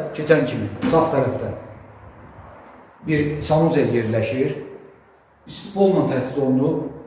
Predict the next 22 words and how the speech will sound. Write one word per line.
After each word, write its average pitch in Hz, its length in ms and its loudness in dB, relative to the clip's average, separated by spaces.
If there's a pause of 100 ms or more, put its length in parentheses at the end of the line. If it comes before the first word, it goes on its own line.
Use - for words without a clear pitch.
(140)
evimiz. 151 540 2 (320)
İkinci 180 360 -2
mərtəbə 160 440 4
isə, 139 220 2 (760)
e, 120 60 -8 (580)
Ataplenin 156 500 4
sistemi 123 380 0
ilə 110 220 0
təchiz 110 340 -4
olunub. 110 560 -2 (240)
Bütün 202 240 0
evimiz 156 320 4
istif - 320 -4
oldu. 127 480 2 (640)
Kombi 165 240 2
sistemi 131 460 0
yerləşir. 131 400 0
Burada 185 260 8
isə 160 400 4
bir, - 160 -2 (160)
birinci 143 320 -2
mərtəbədə 135 320 2